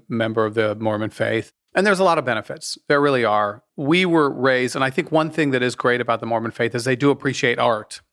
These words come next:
They kind of appreciate music and poetry and acting and art and filmmaking. And they, they're very actually, uh, they embrace that in some ways. And you're kind of given this power. You know, you're told you're great.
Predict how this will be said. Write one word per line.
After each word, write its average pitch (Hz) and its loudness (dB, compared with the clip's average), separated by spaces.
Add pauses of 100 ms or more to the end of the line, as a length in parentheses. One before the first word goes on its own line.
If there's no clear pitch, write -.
(200)
They 123 0
kind 135 -2
of 113 -4 (280)
appreciate 143 0
music 131 0
and 120 0 (160)
poetry 131 0
and 113 -2
acting 120 -2
and 110 -2
art 123 2
and 135 -6
filmmaking. 127 -2
And 131 -2
they, 143 2
they're 151 0
very 165 2
actually, 143 -2
uh, - -2
they 139 2
embrace 135 0
that 113 -4
in 120 -8
some 117 -4
ways. 113 -2 (360)
And 151 -2
you're 196 0
kind 220 0
of 190 0 (160)
given 165 2
this 135 -2
power. 131 0 (360)
You 165 2
know, 170 4
you're 170 2
told 202 2
you're 143 0
great. 117 -2